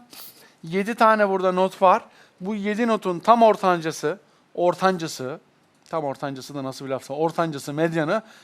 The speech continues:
yirmi dört. Medyan yirmi dört kardeşim. Demek ki şuradaki yirmi iki olamaz. Bu gitti. Medyan yirmi dört olduğundan şuradaki yirmi iki de gitti.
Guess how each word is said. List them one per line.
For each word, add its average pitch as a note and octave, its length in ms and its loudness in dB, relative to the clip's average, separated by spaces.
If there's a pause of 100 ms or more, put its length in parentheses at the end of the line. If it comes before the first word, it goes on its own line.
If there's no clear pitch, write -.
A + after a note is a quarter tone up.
(100)
yirmi G#3+ 360 4
dört. E3+ 260 2 (300)
Medyan G3+ 360 4
yirmi G3 300 -2
dört F3 160 0
kardeşim. D#3 460 -2
Demek E3 200 -6
ki F3+ 240 -10 (260)
şuradaki F3+ 400 -10
yirmi D#3+ 380 -6
iki C#3+ 180 -8
olamaz. C#3 360 -4
Bu D3+ 80 -12
gitti. D3 320 -14 (500)
Medyan F3 320 0
yirmi G3+ 320 -4
dört G3+ 220 -2
olduğundan E3+ 520 -4
şuradaki F3+ 460 -10
yirmi D#3+ 300 -6
iki D3 180 -12
de C#3+ 80 -6
gitti. B2+ 300 -16